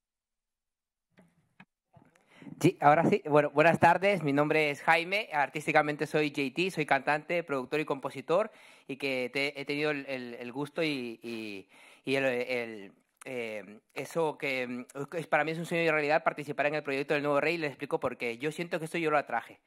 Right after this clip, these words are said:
Yo creo mucho en, en el poder de la mente, la ley de atracción, y yo cuando tenía quince años, en mi M P tres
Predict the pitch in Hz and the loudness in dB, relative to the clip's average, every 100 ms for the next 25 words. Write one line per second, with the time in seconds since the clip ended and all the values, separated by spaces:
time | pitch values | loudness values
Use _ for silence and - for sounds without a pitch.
0 | _ _ - 151 160 160 160 - 143 143 | _ _ -4 -2 0 0 -2 -4 -4 -4
1 | 135 127 131 123 117 - 123 139 156 151 | -4 -6 -6 -6 -8 -6 -6 -2 -2 -2
2 | 156 170 160 143 147 156 147 147 170 202 | -4 -6 -6 -4 -4 -4 -4 -6 -4 -4
3 | - - - - - 135 160 165 180 170 | -6 -18 -20 -20 -14 -2 2 4 2 2
4 | 160 160 151 131 - - 160 160 - 160 | 0 2 2 2 -2 -4 -2 0 4 6
5 | 165 151 180 - 135 127 131 135 156 151 | 4 0 -2 -6 -6 -4 -4 -2 -2 -2
6 | 143 170 180 | -2 -4 -4